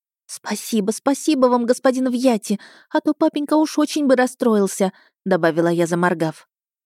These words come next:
«Знаю, Салия», вздохнул мужчина и махнул рукой. Посмотрел на притихшего у моей ноги цветочка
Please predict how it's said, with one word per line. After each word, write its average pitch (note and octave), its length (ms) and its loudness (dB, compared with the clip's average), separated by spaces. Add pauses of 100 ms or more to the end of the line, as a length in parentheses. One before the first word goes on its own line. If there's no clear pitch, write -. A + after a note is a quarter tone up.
(160)
«Знаю, D3+ 580 0
Салия», C#3 540 -2 (340)
вздохнул E3 560 -2
мужчина A#3+ 540 -2 (320)
и F4 80 -2
махнул G3+ 480 0
рукой. D3+ 440 -4 (600)
Посмотрел F3+ 560 -2
на F3 80 -4
притихшего D#3+ 640 -4
у D#3 60 -2
моей D#3 280 -2
ноги D3+ 320 -2
цветочка G3+ 680 -4